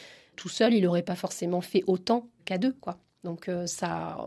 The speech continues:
ça paraît assez logique, en fait, qu'ils aient travaillé ensemble. Et encore une fois, on a des éléments qui le prouvent. Après, on a quand même d'autres exemples de femmes qui, euh, n'étaient pas mariées et qui, euh, et qui se sont engagées, voilà, et qui, euh,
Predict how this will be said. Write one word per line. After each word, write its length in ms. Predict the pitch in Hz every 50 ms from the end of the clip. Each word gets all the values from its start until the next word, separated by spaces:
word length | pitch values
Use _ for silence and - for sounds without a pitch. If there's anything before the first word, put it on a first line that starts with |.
| - - - _ _ -
ça 120 | - - -
paraît 200 | - - 226 214
assez 200 | 196 - - 220
logique, 360 | 220 233 233 233 247 - 277
en 80 | 185
fait, 180 | 185 202 202 202
qu'ils 180 | - 180 160 185
aient 60 | 180
travaillé 400 | - - 190 175 185 170 165 170
ensemble. 320 | 175 175 - 226 233 233
Et 60 | 196
encore 240 | 175 175 - 180 170
une 80 | 175 175
fois, 160 | - 240 233
on 80 | 233 202
a 80 | 180
des 180 | 175 175 170 185
éléments 240 | 170 175 190 226 226
qui 120 | - 220
le 60 | 190
prouvent. 280 | - - - 156 143 156 - - - - - - -
Après, 200 | 175 170 - -
on 100 | 233 240 214
a 60 | 190
quand 140 | 185 - 196
même 160 | 180 185 196
d'autres 240 | 190 214 196 185 214
exemples 300 | 196 202 202 190 180 170
de 80 | 170
femmes 420 | 160 - - 202 233 285 285 220 156 - - - - - - - - - - _ _ -
qui, 300 | - 240 254 262 277 247
euh, 500 | 214 196 196 190 185 185 185 185 185 180
n'étaient 300 | 185 202 202 202 - 180
pas 180 | - - 233 226
mariées 720 | 214 202 156 - 180 170 185 247 269 294 311 320 - -
et 60 | 180
qui, 320 | 180 - - 226 226 247 233
euh, 440 | 208 185 180 180 175 175 175 170
et 80 | 165 175
qui 140 | 170 - 202
se 160 | - - 220
sont 180 | 202 - - 262
engagées, 580 | 240 226 226 226 247 247 269 262 320 311 277
voilà, 340 | 208 226 240 254 247 214 185
et 80 | 175 180
qui, 340 | 180 - - 196 190 185
euh, 120 | 180 170